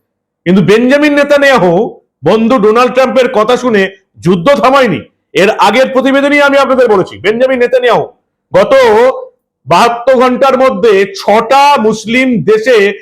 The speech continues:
আক্রমণ চালিয়েছে হামাস নেতাদের মারার জন্য। বলছে বন্ধু ট্রাম্পকে নোবেল শান্তি পুরস্কার দেওয়া হোক, কিন্তু ট্রাম্পের কথা শুনে নিজে কিন্তু যুদ্ধ থামায়নি বেঞ্জামিন নেতানিয়াহু।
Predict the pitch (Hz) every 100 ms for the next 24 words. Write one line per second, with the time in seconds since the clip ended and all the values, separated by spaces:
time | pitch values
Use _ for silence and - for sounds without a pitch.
0 | - - - - 262 262 254 262 262 247
1 | 277 285 277 - - - 226 269 285 277
2 | - 214 220 220 233 262 190 160 151 113
3 | 120 101 - _ _ _ _ _ _ _
4 | _ _ _ _ _ _ _ _ _ _
5 | - 139 220 233 269 233 240 240 208 254
6 | 269 240 220 226 226 254 254 196 202 233
7 | 214 220 220 226 202 226 226 214 170 208
8 | 190 170 185 - _ - 190 233 208 202
9 | 226 226 262 254 196 208 269 269 233 202
10 | - _ 131 180 240 285 294 294 285 196
11 | 254 202 247 214 202 170 127 104 _ -
12 | 208 226 233 226 208 190 190 170 147 123